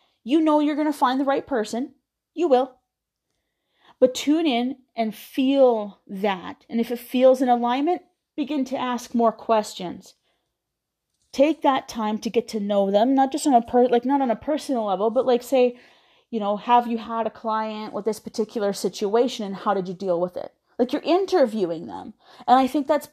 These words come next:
big, a big part of the process that a lot of people fail to realize is, like, no, these people, you, they're trying to get you to believe in them,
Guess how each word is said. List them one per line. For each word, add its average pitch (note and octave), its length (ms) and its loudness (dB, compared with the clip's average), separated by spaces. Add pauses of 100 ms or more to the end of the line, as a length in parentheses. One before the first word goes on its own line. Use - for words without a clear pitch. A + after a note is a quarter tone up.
big, C4+ 240 -4 (120)
a F3 100 2
big C#4 240 -6
part B3 160 2
of A#3 60 -2
the A3 60 -2
process A#3+ 600 0
that A#3 100 -8
a - 20 -4
lot G#3+ 220 0
of A3+ 100 -6
people G#3+ 280 -8
fail G#3 280 -2
to G3+ 140 -8
realize G#3+ 560 -2
is, G3+ 240 -8
like, A#3 160 -6
no, B3+ 120 -2
these A#3+ 180 -2
people, C#4+ 500 -2 (680)
you, A#3 420 -2 (400)
they're A#3+ 400 4
trying C4+ 500 -4
to A#3 440 -6
get A3+ 280 2
you A3+ 300 -2
to C#4+ 160 -2
believe A3 340 -2
in F3 280 -4
them, F#3+ 400 2